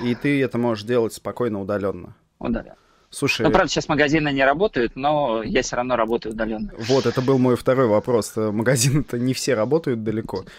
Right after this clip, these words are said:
Speaker 1: и у вас,
Speaker 2: Да.
Speaker 1: получается, закрыты.
Speaker 2: Да, к сожалению, мой регион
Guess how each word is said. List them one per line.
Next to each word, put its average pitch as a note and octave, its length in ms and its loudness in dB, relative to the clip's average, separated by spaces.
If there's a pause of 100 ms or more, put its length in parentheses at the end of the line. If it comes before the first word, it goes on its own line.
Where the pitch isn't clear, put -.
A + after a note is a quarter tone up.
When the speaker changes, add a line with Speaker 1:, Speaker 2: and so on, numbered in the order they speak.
(160)
Speaker 1:
и G#2+ 60 -6
у G#2+ 100 2
вас, B2+ 160 2
Speaker 2:
Да. A#2+ 100 -2
Speaker 1:
получается, A#2+ 380 2
закрыты. A2 480 -2 (840)
Speaker 2:
Да, C#3 160 4
к - 40 -2
сожалению, C3+ 500 2
мой C3 180 2
регион B2 560 2